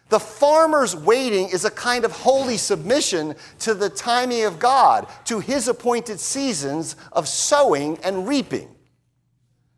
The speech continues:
in which we learn, by the way, from the farmer, right, that the very bread which sustains us lies beyond our ability to manufacture.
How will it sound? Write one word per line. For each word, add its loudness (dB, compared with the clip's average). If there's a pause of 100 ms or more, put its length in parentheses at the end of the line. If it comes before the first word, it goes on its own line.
(1200)
in 2
which 2
we -4
learn, 0
by 2
the -4
way, -4
from -4
the 0
farmer, 0 (600)
right, 2
that 2
the 2
very 2
bread 2
which 0
sustains 0
us -8 (560)
lies 2
beyond 2
our 6
ability 2
to -2
manufacture. 0